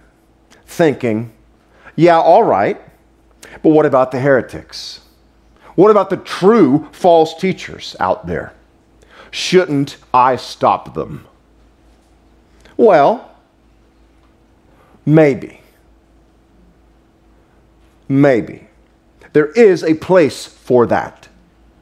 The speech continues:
for sure. Okay? There is. If there is a false teacher whose teachings are hurting those in your immediate sphere of influence, then please call out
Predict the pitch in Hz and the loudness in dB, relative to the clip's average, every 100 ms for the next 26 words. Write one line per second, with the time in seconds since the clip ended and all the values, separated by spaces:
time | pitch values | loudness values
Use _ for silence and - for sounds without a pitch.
0 | _ - 113 - - 92 - - _ _ | _ -4 -2 -2 -4 -4 -6 -16 _ _
1 | _ _ _ _ _ _ - 98 143 _ | _ _ _ _ _ _ -6 -6 -8 _
2 | _ _ _ _ _ _ _ _ - 135 | _ _ _ _ _ _ _ _ -2 -2
3 | 95 - _ _ _ _ _ _ _ - | -2 -12 _ _ _ _ _ _ _ -20
4 | - - 156 208 226 214 208 - 196 240 | -8 -2 0 4 4 4 0 2 2 2
5 | - 175 - 156 190 - _ _ _ - | -2 -6 -4 -6 -6 -10 _ _ _ -20
6 | - - 214 196 - 269 269 214 175 156 | -18 -2 0 0 0 0 0 0 0 0
7 | 160 170 - 214 226 170 123 104 92 67 | 0 0 -2 0 2 0 0 -2 -2 -6
8 | - - - _ - - 131 127 139 170 | -12 -12 -14 _ -20 -8 -4 0 2 2
9 | 143 143 175 202 202 - - 175 196 208 | 2 0 2 2 0 -4 -2 2 4 2
10 | 202 180 151 - 139 143 226 - - - | 0 0 -2 0 0 2 0 -6 -16 -16
11 | _ _ _ _ _ _ - - 156 - | _ _ _ _ _ _ -10 -2 -2 0
12 | 202 285 - - - - - - - - | 2 2 0 -8 -14 -16 -18 -20 -8 0
13 | 196 214 160 185 90 156 | 2 4 2 0 -2 -6